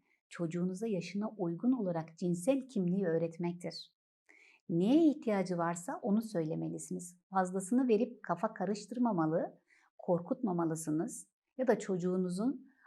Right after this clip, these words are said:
artık bir yetişkin olma yolundaysa çok azını verip merakını havada bırakmamalısınız. Çocuğunuz bu bilgileri yanlış mecralardan öğrenmemeli, ona siz öğretmelisiniz.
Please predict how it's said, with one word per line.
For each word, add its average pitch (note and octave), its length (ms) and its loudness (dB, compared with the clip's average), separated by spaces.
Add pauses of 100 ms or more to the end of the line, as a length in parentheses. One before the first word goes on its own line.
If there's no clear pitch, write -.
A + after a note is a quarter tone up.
artık B3 520 0
bir F3+ 120 -2
yetişkin F3+ 540 -2
olma F3 320 2
yolundaysa E3+ 920 0 (280)
çok - 340 -2
azını E3+ 300 2
verip G3 260 -2
merakını G#3 560 0
havada G#3 560 -2
bırakmamalısınız. E3 1080 -4 (100)
Çocuğunuz B3+ 580 2
bu E4 120 2
bilgileri F#3 540 4
yanlış F#3+ 340 2
mecralardan E3+ 880 0
öğrenmemeli, A3+ 720 2 (180)
ona G3 300 -2
siz B3+ 420 -4
öğretmelisiniz. E3+ 920 -4